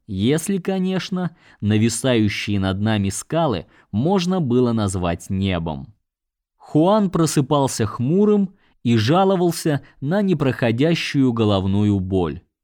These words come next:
Я не стал делиться с ним своей проблемой,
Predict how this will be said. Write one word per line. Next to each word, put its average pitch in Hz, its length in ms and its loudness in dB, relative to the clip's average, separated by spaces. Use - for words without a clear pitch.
Я 113 220 0
не 180 140 0
стал 170 360 0
делиться 113 500 0
с - 120 -6
ним 147 220 -2
своей 98 480 0
проблемой, 131 720 -2